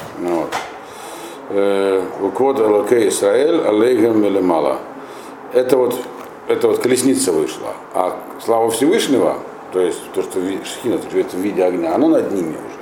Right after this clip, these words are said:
То есть улетает из храма божественное присутствие. Э, "Ги Ахая, Ашер Раити Тахат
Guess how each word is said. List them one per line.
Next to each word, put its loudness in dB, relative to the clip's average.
То 0
есть 0
улетает 0
из -14
храма -6
божественное -14
присутствие. -14
Э, 0
"Ги 2
Ахая, 2
Ашер 2
Раити 2
Тахат 0